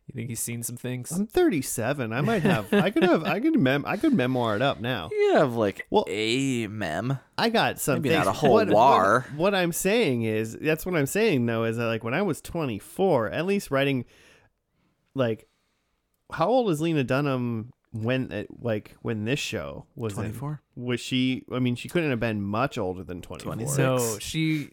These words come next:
Speaker 3: <laughs>
Speaker 1: yeah, twenty-six. I mean, I looked at her birth date was, um, i-, in, she was born in nineteen eighty-six. If this was twenty twelve, it likely filmed in twenty eleven, so, like,
Speaker 3: Mm-hmm.
Speaker 1: twenty-five.
Speaker 2: Yeah. So,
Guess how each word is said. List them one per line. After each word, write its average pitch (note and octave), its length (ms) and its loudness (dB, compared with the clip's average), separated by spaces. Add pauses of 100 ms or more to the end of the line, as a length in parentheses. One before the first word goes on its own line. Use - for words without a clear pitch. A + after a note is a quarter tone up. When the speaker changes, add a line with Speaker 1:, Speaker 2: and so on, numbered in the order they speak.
(120)
Speaker 3:
<laughs> D3+ 160 0
Speaker 1:
yeah, C#3+ 520 0
twenty-six. E3+ 640 0
I E3 80 0
mean, D3+ 340 0 (580)
I C#3 100 2
looked C#3+ 220 2
at C#3+ 140 -6
her C#3+ 100 0
birth C#3 240 4
date C3 140 2
was, A#2+ 420 -4
um, G#2 520 -8 (400)
i-, A#2+ 40 -10 (140)
in, A#2+ 260 -10
she D#3 100 0
was C3+ 100 2
born D3 160 2
in C#3+ 80 -2
nineteen C3+ 320 -4
eighty-six. A#2 720 -6 (340)
If B2+ 140 -6
this D#3 160 2
was D3 140 -2
twenty A#2+ 280 -4
twelve, A2 500 -4
it G#2 80 -8
likely A2+ 280 -8
filmed A#2 380 -6
in A#2 240 -8
twenty A2+ 240 -6
eleven, G#2+ 600 -10
so, - 180 -12
like, G#2 140 -10
Speaker 3:
Mm-hmm. G#2+ 340 -8 (100)
Speaker 1:
twenty-five. A2 720 -10 (120)
Speaker 2:
Yeah. C3 260 -2 (380)
So, B2 400 2